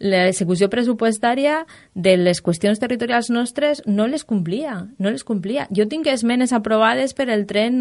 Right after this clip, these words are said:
Gandia-Dénia. O sigui, a molta gent li donarà molt del tren Gandia-Dénia, que s'ha repetit una i altra vegada com a reivindicació. A mi m'aprovaven l'estudi de l'inici d'execució del tren Gandia-Dénia. Després res, res.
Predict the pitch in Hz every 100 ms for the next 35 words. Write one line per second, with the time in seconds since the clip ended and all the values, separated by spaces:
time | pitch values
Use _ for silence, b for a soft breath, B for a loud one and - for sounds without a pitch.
0 | 254 254 240 247 262 214 254 269 180 196
1 | - 226 _ _ _ - - - 180 202
2 | 247 240 262 262 262 254 247 233 240 233
3 | 220 226 220 220 220 220 220 269 233 196
4 | 196 208 208 196 208 208 208 208 208 202
5 | 190 190 208 202 196 202 196 202 185 175
6 | B B B 175 208 285 359 339 202 214
7 | 320 196 165 B B B 208 196 196 254
8 | 330 339 254 233 220 214 226 240 294 285
9 | 262 269 262 214 208 277 233 196 233 277
10 | 254 269 208 254 262 180 180 _ _ -
11 | - 175 233 214 185 247 - - _ _
12 | _ 170 180 214 247